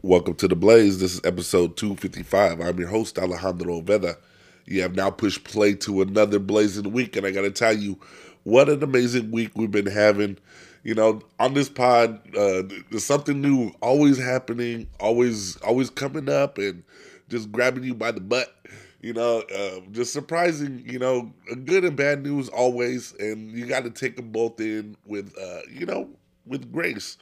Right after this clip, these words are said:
Uh, so this week has been really, um, a humbling week, but also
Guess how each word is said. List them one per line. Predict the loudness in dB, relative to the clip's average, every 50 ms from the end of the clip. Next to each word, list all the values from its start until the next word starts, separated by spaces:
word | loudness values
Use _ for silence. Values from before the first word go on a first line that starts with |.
| _ -20 -20 -20 -20 _ _
Uh, | -4 -4 -2 -2 -4 -6
so | -6 -6 -2
this | 0 0 0 -2 -2
week | -4 -2 -2 -2 -2 -4
has | -6 -6 -6
been | -4 -2 -2 -2 -4 -6 -10
really, | -10 -8 -6 -4 -4 -4 -4 -6 -6 -10 -10 -12 -14 -16 _ _ _ _ _ _ _ _ _ _ _ -6
um, | -4 -4 -4 -4 -6 -8 -8 -8
a | -6 -2
humbling | -2 -2 -2 -2 -2 -2 -2 -2 -4 -4
week, | -4 -6 -6 -6 -10 -14 -12 -6
but | -6 -4
also | -4 -2 -4 -4 -4 -4 -2 0 0 0 0 -2 -4 -6